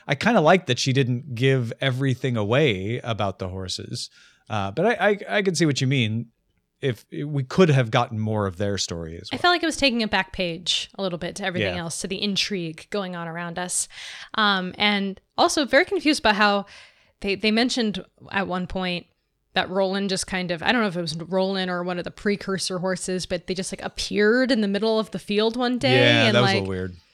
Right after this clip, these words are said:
Speaker 2: and, like, so the, wh-, are, are they actually magical? Are they, like, made of magic? Or do they come from somewhere? Did he just, like, sneak up into
Speaker 1: That
Speaker 2: the
Speaker 1: was the one
Speaker 2: field?
Speaker 1: thing I didn't like was, like, "There used to be magic in the world, and now we have this broken kind of magic." And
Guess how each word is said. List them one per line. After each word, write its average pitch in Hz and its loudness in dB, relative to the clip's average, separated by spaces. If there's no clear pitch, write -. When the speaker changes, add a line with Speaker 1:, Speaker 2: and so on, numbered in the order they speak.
Speaker 2:
and, 196 -8
like, 185 -2
so 208 -2
the, 190 -2
wh-, 190 -8
are, 208 2
are 208 4
they 185 0
actually 311 -6
magical? 392 0
Are 330 2
they, 190 -2
like, 170 -4
made 196 2
of 320 0
magic? 330 -2
Or 196 -4
do 202 -4
they 175 -2
come 214 -4
from 294 -4
somewhere? 311 0
Did 202 -8
he 202 -6
just, 208 -6
like, 185 -6
sneak - -6
up 220 -2
into 202 -2
Speaker 1:
That 190 10
Speaker 2:
the 220 6
Speaker 1:
was 202 6
the 196 6
one 185 8
Speaker 2:
field? - 4
Speaker 1:
thing 165 4
I 147 6
didn't 131 2
like 113 -2
was, 113 -2
like, 110 2
"There 208 4
used 320 6
to 208 6
be 294 6
magic 320 6
in 185 4
the 170 2
world, 139 6
and 104 0
now 208 4
we 165 2
have 117 -2
this 143 2
broken 123 0
kind 110 0
of 98 -2
magic." 101 -2
And 110 -2